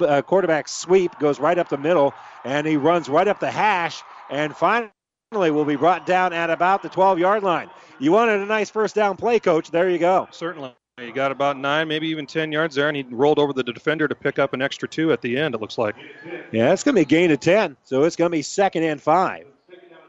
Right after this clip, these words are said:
Speaker 1: So ball at the twelve-yard line. Another ten-yard run here. You got first and goal. It ain't that easy, though, is it?
Speaker 2: Eh, it gets a little bit tighter down towards the end zone here.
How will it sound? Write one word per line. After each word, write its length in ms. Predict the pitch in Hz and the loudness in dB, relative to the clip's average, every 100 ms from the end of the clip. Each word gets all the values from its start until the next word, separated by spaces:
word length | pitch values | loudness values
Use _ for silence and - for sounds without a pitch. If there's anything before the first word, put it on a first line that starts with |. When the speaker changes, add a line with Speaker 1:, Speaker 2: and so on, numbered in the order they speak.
| _ 165 156 143 143 - 143 _ 165 - - _ - | _ -20 -20 -20 _ -20 _ _ -20 -20 -20 _ -20
Speaker 1:
So 180 | - 123 | -8 -4
ball 320 | 117 170 233 | 2 4 4
at 120 | 220 202 | 2 -2
the 60 | |
twelve-yard 600 | - 190 214 196 185 226 185 | -4 2 2 4 2 2 0
line. 300 | 135 98 101 _ _ _ _ _ _ _ _ _ _ - | -4 -6 -14 _ _ _ _ _ _ _ _ _ _ -14
Another 180 | 160 165 | -10 -4
ten-yard 440 | 190 202 185 170 | -2 0 2 2
run 180 | 175 254 | 2 2
here. 200 | 165 123 | 0 -2
You 120 | 135 | -2
got 200 | 151 151 | -2 -2
first 240 | 170 170 160 | -2 -4 -2
and 80 | |
goal. 300 | 147 214 226 - _ _ _ _ _ _ _ _ _ _ _ _ _ _ _ _ _ _ - | 2 2 2 -6 _ _ _ _ _ _ _ _ _ _ _ _ _ _ _ _ _ _ -16
It 80 | 107 | -8
ain't 580 | 143 160 160 160 160 | -4 -2 -2 -2 -2
that 180 | 160 151 | 0 2
easy, 260 | 156 135 117 | 2 -2 -2
though, 160 | 117 | 2
is 160 | 120 98 | 2 0
it? 80 | 80 _ _ _ _ _ | -6 _ _ _ _ _
Speaker 2:
Eh, 200 | - 185 | -6 -2
it 80 | 185 | 0
gets 140 | 180 - | -2 0
a 60 | |
little 160 | 165 151 | 0 2
bit 180 | 139 - | 0 0
tighter 260 | 143 117 | 0 0
down 300 | 113 113 110 | 0 -4 -4
towards 280 | - 131 107 | -6 -6 -4
the 120 | 110 | -6
end 140 | 113 104 | -6 -6
zone 180 | 104 | -10
here. 220 | 95 101 | -8 -8